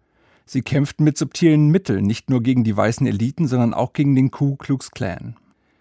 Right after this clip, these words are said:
Die Lage in Hanford Park wird immer unübersichtlicher und mittendrin stecken die drei Protagonisten. Rake muss seinen rassistischen Bruder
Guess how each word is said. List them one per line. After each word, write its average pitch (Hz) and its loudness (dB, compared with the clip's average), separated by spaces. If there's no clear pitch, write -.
Die 131 -2
Lage 131 4
in 147 4
Hanford 147 0
Park 110 -4
wird - -6
immer 131 2
unübersichtlicher 104 -6
und 123 -6
mittendrin 131 0
stecken - -4
die 113 -2
drei 110 -4
Protagonisten. 113 -6
Rake 135 2
muss 135 -2
seinen 120 0
rassistischen 131 -6
Bruder 131 2